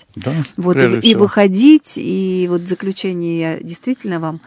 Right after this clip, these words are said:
Speaker 2: м, тоже хочу сказать, что я знаю, м, много священников, которые просто для смирения, они реально пользуются обычными кнопочными телефонами.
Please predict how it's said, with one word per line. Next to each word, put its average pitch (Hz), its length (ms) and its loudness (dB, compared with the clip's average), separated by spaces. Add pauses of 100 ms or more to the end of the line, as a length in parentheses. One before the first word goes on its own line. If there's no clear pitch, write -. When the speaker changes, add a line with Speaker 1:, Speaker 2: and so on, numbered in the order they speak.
(380)
Speaker 2:
м, 170 140 -4
тоже 165 280 -4
хочу 165 280 -8
сказать, 160 400 -8
что - 160 -8
я 165 160 -2
знаю, 175 640 -4
м, 160 280 -8
много 165 600 2
священников, 175 720 -6
которые 160 480 -2 (360)
просто 208 480 2
для 170 200 -4
смирения, 165 720 0
они 160 200 -4
реально 196 380 -2
пользуются 190 680 -8 (300)
обычными 170 520 -4
кнопочными 208 640 -4
телефонами. 202 760 -6